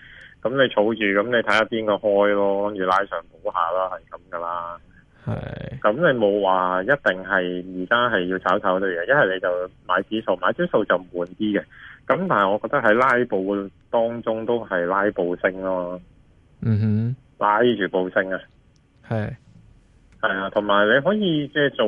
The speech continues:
Speaker 1: 期權咯。噉你可能，誒，一懟落嚟即刻 short put，跟住喺上面補返個 long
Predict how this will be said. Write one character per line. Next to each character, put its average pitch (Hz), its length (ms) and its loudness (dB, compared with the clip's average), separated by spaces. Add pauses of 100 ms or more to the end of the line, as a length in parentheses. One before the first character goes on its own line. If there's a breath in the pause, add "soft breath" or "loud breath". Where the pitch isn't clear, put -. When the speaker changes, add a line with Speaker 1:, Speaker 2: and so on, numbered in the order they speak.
Speaker 1:
期 90 240 -4
權 90 260 -4
咯。 127 340 0
噉 135 40 -4
你 151 60 -6
可 147 60 0
能， 117 260 2
誒， - 20 -6 (920 loud breath)
一 165 120 2
懟 104 120 6
落 107 160 4
嚟 85 80 -2
即 117 100 0
刻 123 100 0
short 110 320 0
put， 110 160 -6
跟 120 180 -2
住 107 60 -4
喺 92 300 -2
上 95 140 -2
面 87 160 -8
補 90 160 -2
返 110 160 -2
個 101 80 0
long 98 260 2